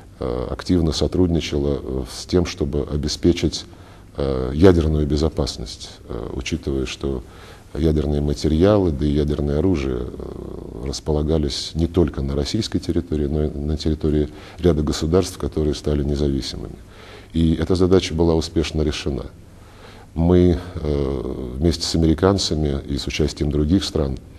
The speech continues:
также, э, тесно сотрудничали с тем, чтобы привести в соответствии с новыми реалиями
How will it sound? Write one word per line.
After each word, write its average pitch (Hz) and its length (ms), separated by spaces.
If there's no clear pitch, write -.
также, 80 300
э, - 560
тесно 87 280
сотрудничали 82 680
с 69 80
тем, 85 200
чтобы 73 340
привести 80 680
в - 40
соответствии 78 520
с - 100
новыми 78 340
реалиями 80 560